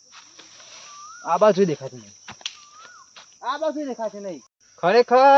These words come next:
એવું લાગે ને, આ ભગત લેટ પડી જવું લાગે છે. દેખાતું નહીં કોઈ. અમ, પૈસા ખાવાના ને. હાર હાથમાં આવી જાય ને, હાર હાથમાં આવી જાય એવું થાય છે.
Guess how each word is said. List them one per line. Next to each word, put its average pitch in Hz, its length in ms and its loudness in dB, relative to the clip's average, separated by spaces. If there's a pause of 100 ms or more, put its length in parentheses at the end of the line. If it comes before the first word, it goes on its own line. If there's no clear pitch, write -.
એવું 277 120 6
લાગે 277 320 4
ને, 302 140 4 (400)
આ 269 100 2
ભગત 202 200 0
લેટ 240 420 4
પડી 277 160 4
જવું 247 180 -2
લાગે 214 260 4
છે. 156 160 -8 (1400)
દેખાતું 143 440 -12
નહીં 156 200 -8
કોઈ. 175 240 0 (720)
અમ, 254 680 0
પૈસા 233 440 -2
ખાવાના 285 480 4
ને. 202 100 0 (960)
હાર 226 200 4
હાથમાં 226 320 0
આવી 285 80 2
જાય 320 140 2
ને, - 80 0
હાર 233 280 2
હાથમાં 254 200 0
આવી 302 80 2
જાય 320 60 0
એવું 247 120 2
થાય 220 180 2
છે. 180 160 -2